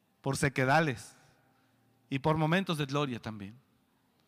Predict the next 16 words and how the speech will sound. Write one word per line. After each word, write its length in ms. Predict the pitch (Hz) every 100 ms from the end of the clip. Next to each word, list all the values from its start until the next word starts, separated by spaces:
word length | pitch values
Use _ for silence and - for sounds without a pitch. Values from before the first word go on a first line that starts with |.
| _ _ _ -
Pero 180 | 131
acéptelo. 540 | 123 - 131 - 107 98 - _ _ _ - -
Entonces, 440 | 120 139 120 120
lo 120 | 147
que 140 | 160 151
Dios 220 | 175 196
le 80 | 208
ofrezca, 480 | - 160 - 110
terminamos 500 | - 131 139 147 156
así, 300 | 147 - 104 - _ _ _ _ _
lo 180 | 143 147
que 140 | 151
Dios 220 | 143 175 175
le 80 |
ofrezca, 480 | 156 170 160 131 107 - _ _ _ _
acéptelo, 720 | 117 - 143 - 127 101 107